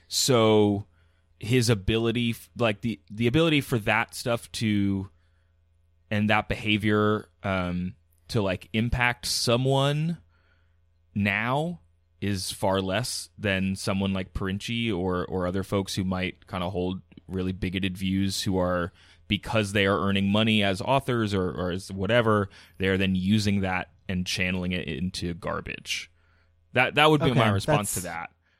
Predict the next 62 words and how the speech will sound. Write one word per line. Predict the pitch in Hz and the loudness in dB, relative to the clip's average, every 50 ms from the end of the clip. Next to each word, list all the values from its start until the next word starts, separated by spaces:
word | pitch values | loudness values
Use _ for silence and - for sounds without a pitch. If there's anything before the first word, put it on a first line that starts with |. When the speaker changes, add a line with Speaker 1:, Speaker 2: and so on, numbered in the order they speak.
| _ _ _ | _ _ _
Speaker 2:
that's | - 139 135 - - - | -6 -6 -4 -4 -6 -8
interesting, | - 113 113 104 120 113 104 - - 120 110 104 101 107 107 - - - | -6 -6 -6 -4 -2 -4 -4 -4 -4 -4 -4 -2 -2 -4 -4 -6 -4 -2
but, | 135 135 135 135 | 0 0 0 2
like, | 143 147 139 135 117 - - 131 - - _ _ - - - | 4 4 4 4 2 -2 -8 -8 -8 -12 _ _ -14 -4 0
Speaker 1:
I | 160 175 | 2 4
don't, | 214 - - | 4 4 4
I | 202 | 4
don't | 220 220 202 - | 4 2 0 -2
think | - 233 214 - | -2 -4 -2 -2
that, | 202 180 170 - - - | -2 -2 -2 -4 -6 0
Speaker 2:
but | 180 202 190 | 4 6 8
Speaker 1:
I, | 190 | 8
I | 202 | 8
Speaker 2:
I, | |
Speaker 1:
think | 220 214 196 | 8 6 6
Speaker 2:
but | 202 202 | 6 6
I | 208 | 8
also | 214 220 - 226 | 8 6 6 6
don't | 208 208 196 | 6 6 6
think | - 202 185 | 6 4 4
we | 185 202 | 4 4
can, | 190 - 185 180 | 4 4 2 2
I | - 180 | 4 4
don't | 196 202 | 4 4
think | - 202 190 | 4 2 2
we | 185 185 | 2 2
can | - 190 170 | 2 2 2
say, | - - 190 175 175 175 170 | 2 4 6 6 6 6 6
like, | 156 147 143 120 117 | 6 4 2 4 4
there | 143 143 143 143 | 4 6 6 8
is, | 143 151 151 139 131 127 - - | 6 6 4 2 0 -2 -4 -2
like, | 151 139 123 - | -2 -2 -2 0
the | - 143 123 | 2 2 4
line | 120 120 131 143 139 135 139 | 4 6 6 6 6 6 6
is | 139 131 117 117 | 6 4 4 4
when | 131 135 | 4 4
you | 135 135 | 4 4
die, | 123 131 127 120 113 110 110 110 | 4 6 6 6 6 4 4 2
or, | 101 107 113 | 2 2 2
like, | 113 117 107 | 2 2 2
there | - 127 120 | 4 4 4
is | 120 110 120 | 4 4 4
a, | 120 | 4
Speaker 1:
No, | - 320 302 233 196 185 190 | 4 4 4 4 4 4 4
Speaker 2:
a | - | 4
Speaker 1:
no. | - 147 | 4 4
Speaker 2:
hard | 120 139 131 | 4 4 4
and | 127 127 123 | 4 2 2
fast, | - 135 127 127 123 - - | 4 4 6 6 4 4 2
like, | 123 117 104 - | -2 -4 -4 -8
timeline | - - - 131 131 131 127 131 131 127 127 127 127 127 127 127 123 123 80 | -8 -4 -2 0 2 2 2 2 2 2 4 4 2 2 2 2 0 0 -2
or, | 117 120 120 120 120 120 | -2 -2 0 0 0 0
like, | 120 117 113 - | -2 -2 -2 -2
a | 113 110 | 0 0
money | 110 117 123 123 120 131 131 131 131 127 131 | 2 2 2 2 2 2 2 2 2 2 2
line | 127 120 120 120 120 120 123 127 123 120 120 | 2 0 0 0 0 0 2 2 2 2 0
or | 123 104 107 107 110 | 0 -2 -4 -4 -4
whatever | 110 113 117 117 113 107 110 110 | -2 -2 -2 -2 -2 -2 -2 -2
that | 113 110 | -4 -4
you | 80 113 107 | -6 -6 -6
can | - 107 107 | -4 -4 -4
draw. | 113 113 113 110 107 104 | -2 -2 -2 0 -2 -2